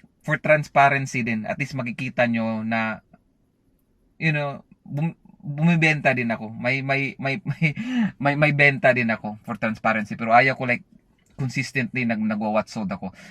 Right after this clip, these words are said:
So, for example nga, ito, itong video na to, halos lahat ito, isa na lang natira.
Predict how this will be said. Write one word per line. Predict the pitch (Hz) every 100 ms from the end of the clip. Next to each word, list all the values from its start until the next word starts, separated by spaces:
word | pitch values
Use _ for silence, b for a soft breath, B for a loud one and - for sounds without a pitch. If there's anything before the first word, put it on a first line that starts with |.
| B
So, | 147
for | 131 147
example | 156 147 180 190
nga, | 180
ito, | 147 165
itong | 151 143 147
video | 147 143 151 143
na |
to, | 139 127 123 - _ _ _ _ _ -
halos | 147 185 175
lahat | 180 180 170
ito, | 170 170 -
isa | 160 196 190
na | 202
lang | 185 180
natira. | 175 170 165 135